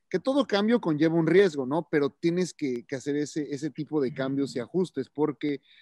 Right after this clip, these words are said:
Eh, sí se mantiene, cuando se mantiene muy, muy, muy recto todo, no,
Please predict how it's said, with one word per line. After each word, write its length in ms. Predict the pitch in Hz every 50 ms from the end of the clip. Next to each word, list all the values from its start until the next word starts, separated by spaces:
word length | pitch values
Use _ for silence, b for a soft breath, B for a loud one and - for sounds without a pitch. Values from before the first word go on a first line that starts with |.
| b b b _ _ _
Eh, 640 | 131 135 131 131 135 131 127 127 123 123 123 - -
sí 160 | - - 175 156
se 140 | - 196
mantiene, 400 | 180 165 143 139 143 - 156 156
cuando 200 | 143 147 156 143
se 100 | 127 151
mantiene 360 | 147 147 143 135 170 175 185 185
muy, 200 | 175 170 170 175
muy, 560 | 170 170 175 175 175 175 170 160 139 123 113 - _ _
muy 200 | - - 135 175 180
recto 380 | 175 180 175 143 - 196 185
todo, 380 | - - 185 175 170 165 - - _ _ _ _ -
no, 560 | 135 139 151 156 160 160 160 156 147 - _